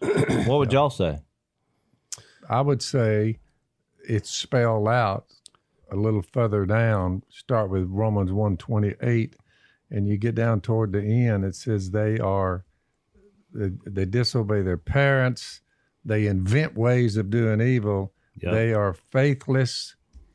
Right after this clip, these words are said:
Speaker 3: senseless,
Speaker 1: Yep.
Speaker 3: heartless,
Speaker 2: All right, here,
Speaker 3: and
Speaker 2: I got the
Speaker 3: ruthless.
Speaker 2: definition. The
Speaker 3: It's pretty
Speaker 2: quality or state of being corrupt, evil, or perverted.
Speaker 3: Yep.
Speaker 2: Well, you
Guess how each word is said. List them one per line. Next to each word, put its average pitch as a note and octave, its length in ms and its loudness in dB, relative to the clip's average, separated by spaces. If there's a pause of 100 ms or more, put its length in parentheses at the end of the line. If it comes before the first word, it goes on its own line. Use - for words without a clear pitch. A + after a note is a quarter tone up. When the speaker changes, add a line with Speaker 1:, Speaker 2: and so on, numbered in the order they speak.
(560)
Speaker 3:
senseless, - 1120 0
Speaker 1:
Yep. F2 240 -8 (320)
Speaker 3:
heartless, B2+ 1040 -2 (140)
Speaker 2:
All A#2 80 2
right, A2 200 4
here, A2 220 4
Speaker 3:
and F#2 140 0
Speaker 2:
I A2+ 140 4
got C3 180 4
the F#2 100 -4
Speaker 3:
ruthless. A2 100 0
Speaker 2:
definition. G2+ 800 0
The G#2+ 200 0
Speaker 3:
It's - 80 -8
pretty - 160 0
Speaker 2:
quality E3 760 4
or A#2 280 2
state C3 680 0
of F#2 260 -2
being A2 360 4
corrupt, G#2 800 0 (160)
evil, G#2+ 520 0
or F2+ 140 0
perverted. E2 580 0 (1300)
Speaker 3:
Yep. G2 200 -2 (460)
Speaker 2:
Well, D#2 120 -2
you F#2 280 0